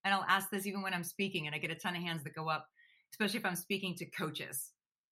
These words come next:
or teachers or consultants, right? And I'll say, "Okay, so how many of you have ever brought somebody into your business as a client, and as you're signing them and having the conversation, your gut's going, 'Don't do it,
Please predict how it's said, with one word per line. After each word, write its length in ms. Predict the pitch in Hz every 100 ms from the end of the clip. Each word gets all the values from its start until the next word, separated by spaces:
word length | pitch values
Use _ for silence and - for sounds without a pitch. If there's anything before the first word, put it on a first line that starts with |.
| -
or 320 | 156 151 143
teachers 520 | - 185 - 135 131
or 40 | 147
consultants, 800 | 165 156 170 160 160 - - -
right? 220 | 147 160
And 100 | 160
I'll 120 | 165
say, 200 | 165 170 -
"Okay, 320 | 220 214 190
so 400 | 156 202 196 190 - - -
how 140 | 208 240
many 240 | 269 262
of 100 | 214
you 280 | 208 185 180
have 260 | 170 165 -
ever 200 | 190 196
brought 360 | 175 170 185 196
somebody 360 | 214 202 190
into 160 | 185 180
your 100 | 170
business 320 | 160 165 160
as 100 | 156
a 60 | 147
client, 440 | - 156 147 143 - _ - - -
and 280 | 185 190 196 -
as 300 | 196 226 208
you're 160 | 240 240
signing 540 | - 226 240 240 226
them 180 | 185 180
and 80 | 165
having 260 | 175 208
the 80 | 214
conversation, 800 | 202 196 185 196 196 - 165 160
your 220 | 165 160
gut's 280 | 165 196 -
going, 440 | - 170 165 160 151 _ 139
'Don't 300 | 131 147 147
do 180 | 139 135
it, 200 | 131 131